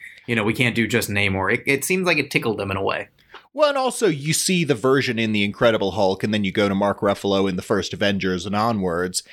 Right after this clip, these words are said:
Speaker 2: and it is kind of a character that works better as part of the ensemble than being front and center.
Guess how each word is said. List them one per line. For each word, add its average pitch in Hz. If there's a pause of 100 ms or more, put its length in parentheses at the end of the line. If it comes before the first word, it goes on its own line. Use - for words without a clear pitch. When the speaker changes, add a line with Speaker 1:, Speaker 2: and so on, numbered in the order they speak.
(200)
Speaker 2:
and 175
it 180
is 220
kind 151
of 143
a 139
character 127
that 110
works 113
better 110
as 101
part 110
of 87
the 101
ensemble 92
than 98
being 90
front 92
and -
center. 95